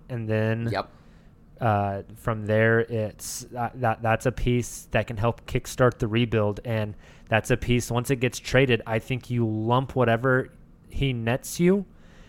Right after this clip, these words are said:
Speaker 1: uh, into the Paul George haul.
Speaker 2: Exactly. That's a
Speaker 1: Right?
Speaker 2: great
Speaker 1: So the
Speaker 2: yeah,
Speaker 1: Paul
Speaker 2: it's all
Speaker 1: George haul is
Speaker 2: connected.
Speaker 1: gonna be Shai Gilgeous-Alexander,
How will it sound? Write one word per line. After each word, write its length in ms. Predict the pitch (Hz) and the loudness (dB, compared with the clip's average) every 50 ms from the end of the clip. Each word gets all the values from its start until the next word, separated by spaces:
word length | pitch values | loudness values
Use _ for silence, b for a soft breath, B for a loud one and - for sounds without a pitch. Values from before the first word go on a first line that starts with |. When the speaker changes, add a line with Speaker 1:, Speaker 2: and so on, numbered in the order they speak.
| b b b | b b b
Speaker 1:
uh, 180 | - 131 120 117 - - | 0 0 0 0 0 -2
into 520 | 147 139 143 147 143 - - 135 131 131 123 | 0 0 0 0 -2 0 2 4 4 4 4
the 500 | 117 120 120 117 113 113 117 120 123 - - | 2 2 2 2 2 2 0 0 -2 -6 -4
Paul 240 | - - 131 127 117 | 2 4 4 4 4
George 300 | 98 110 107 107 104 - | 4 4 2 2 2 0
haul. 300 | - 101 95 90 90 - - - - - - - - - - | -2 -2 -4 -6 -8 -14 -16 -20 -20 -20 -20 -20 -20 -20 -20
Speaker 2:
Exactly. 560 | - - - - 104 95 90 - - 82 87 - | -16 -10 -4 0 2 2 2 2 0 -6 -4 0
That's 160 | 113 113 110 | 4 6 6
a 40 | 107 110 | 6 6
Speaker 1:
Right? 60 | 98 | 4
Speaker 2:
great 260 | - 110 101 98 - | 0 -4 -4 -2 2
Speaker 1:
So 140 | - 135 127 | 4 4 6
the 80 | 117 | 6
Speaker 2:
yeah, 80 | 131 135 | 6 8
Speaker 1:
Paul 120 | 120 131 | 8 8
Speaker 2:
it's 80 | 131 123 | 8 8
all 80 | - 131 | 8 8
Speaker 1:
George 160 | 131 127 104 | 6 8 8
haul 220 | 127 131 127 127 127 | 8 10 10 10 8
is 80 | 120 | 6
Speaker 2:
connected. 20 | - 131 123 | 4 2 2
Speaker 1:
gonna 20 | 123 | 2
be 380 | 113 120 117 117 117 113 127 - - | 4 4 4 4 4 2 0 -2 -6
Shai 340 | - - - - 135 135 | -8 -4 2 4 4 4
Gilgeous-Alexander, 1080 | 123 120 135 135 135 127 123 - 127 120 120 123 113 107 113 107 107 104 104 104 101 - | 6 6 4 4 4 2 2 4 4 4 4 4 2 0 -2 -2 0 0 0 0 0 -2